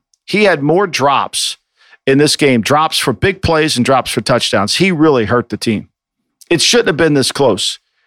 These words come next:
It should not have been this close at the end. Baltimore should have won this game, but Detroit had a chance to win it, and they couldn't do it.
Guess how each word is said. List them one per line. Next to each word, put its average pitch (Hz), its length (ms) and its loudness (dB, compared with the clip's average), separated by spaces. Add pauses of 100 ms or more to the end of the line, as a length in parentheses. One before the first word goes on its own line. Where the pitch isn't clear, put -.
(120)
It 147 100 0
should 202 340 0
not 160 140 2
have 135 100 -2
been 131 140 0
this 117 160 0
close 117 300 0
at 113 80 -6
the 107 140 0
end. - 120 -6 (480)
Baltimore 175 580 0
should - 300 0
have 143 140 0
won 147 200 0
this 131 200 -2
game, 113 280 -2 (300)
but 147 120 0
Detroit 185 360 0
had 170 100 0
a 143 40 -6
chance 165 320 -2
to 151 100 0
win 175 160 2
it, 175 40 2
and 123 100 -4
they 135 100 0
couldn't - 240 -2
do 135 160 0
it. - 100 -6